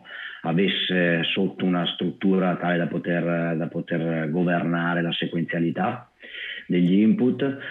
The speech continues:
e poi siamo passati anche a una serie appunto di, di architetture che in realtà, eh, hanno, hanno questo,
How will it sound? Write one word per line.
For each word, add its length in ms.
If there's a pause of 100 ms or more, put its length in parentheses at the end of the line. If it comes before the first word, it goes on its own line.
(140)
e 120
poi 440
siamo 240
passati 400
anche 380
a 240
una 220
serie 200
appunto 340
di, 300
di 80
architetture 640
che 60
in 100
realtà, 560
eh, 320
hanno, 600
hanno 300
questo, 1040